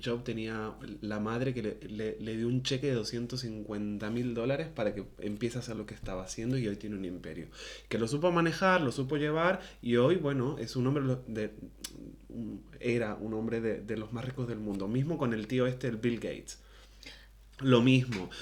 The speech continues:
sea, porque te encue-, te cuentan esa fantasía, ¿no? De, "No, salió todo en un garage". Dale, boludo. O sea,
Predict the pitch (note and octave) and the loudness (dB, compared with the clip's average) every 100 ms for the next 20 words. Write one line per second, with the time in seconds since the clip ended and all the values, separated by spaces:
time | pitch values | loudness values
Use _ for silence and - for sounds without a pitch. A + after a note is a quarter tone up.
0 | - - D3 B2+ - - D3+ D#3 D#3+ E3 | -14 0 2 2 -6 -2 0 4 4 4
1 | G#3+ - C#3 - D#3+ G#3 B3+ B3+ A#3+ G3 | 2 0 -2 2 2 4 4 4 4 4
2 | E3 C#3+ C#3 - G3+ F3+ E3+ F#3+ G#3 - | 4 4 2 4 4 6 6 6 4 -2
3 | - C#3+ B2 C3+ C3+ C#3 E3+ F3+ G3 D#3+ | 2 4 4 0 2 2 4 4 4 2
4 | E3 D3+ G#2+ E2 - - - - - - | 2 0 0 -4 -8 -10 -16 -20 -20 -6
5 | G#2 F#2+ F2+ F2 F#2 G2+ G2+ G2+ C3+ A#2 | -4 -2 -4 -2 0 0 0 0 2 2